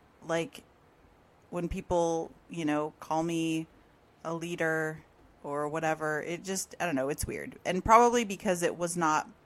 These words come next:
what I, it was not my focus when I started doing what I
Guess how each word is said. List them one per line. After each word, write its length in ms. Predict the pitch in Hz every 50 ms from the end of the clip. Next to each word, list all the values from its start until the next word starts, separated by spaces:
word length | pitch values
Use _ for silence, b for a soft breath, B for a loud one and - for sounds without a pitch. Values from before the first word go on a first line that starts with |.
| - - - _ _ - - - - 160
what 200 | 151 165 156 - - -
I, 600 | 147 151 147 143 147 147 147 143 147 147 147 151 - b b b b b b b b b b b b b b b b b b b b
it 60 | - 202
was 100 | 214 202
not 120 | 214 -
my 120 | - 180 185
focus 800 | - - - 147 143 - - 110 123 143 - - - - - - - - -
when 160 | - 165 156
I 80 | 151 147
started 360 | - - 156 147 147 147 143
doing 320 | 147 151 147 139 143 139
what 140 | 135 139 135
I 160 | 135 135 135